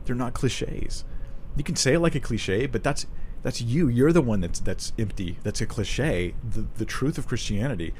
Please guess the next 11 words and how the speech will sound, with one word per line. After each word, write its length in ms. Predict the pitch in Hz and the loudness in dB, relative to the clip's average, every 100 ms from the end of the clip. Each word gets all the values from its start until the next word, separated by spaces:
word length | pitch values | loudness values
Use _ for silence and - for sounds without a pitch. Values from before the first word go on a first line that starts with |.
| - - - - | -8 -8 -6 0
that 240 | 110 101 - - - - | 0 0 -2 -6 -6 -2
don't 180 | 131 135 | 0 4
worry, 200 | 147 117 | 4 4
they've 160 | 107 | 2
only 200 | 123 120 | 2 2
gone 200 | 110 113 | 2 2
to 80 | 110 | 0
be 100 | 101 | 0
with 160 | 104 - | 0 0
the 80 | 90 | -2
Lord. 400 | 90 104 - | -2 -2 -4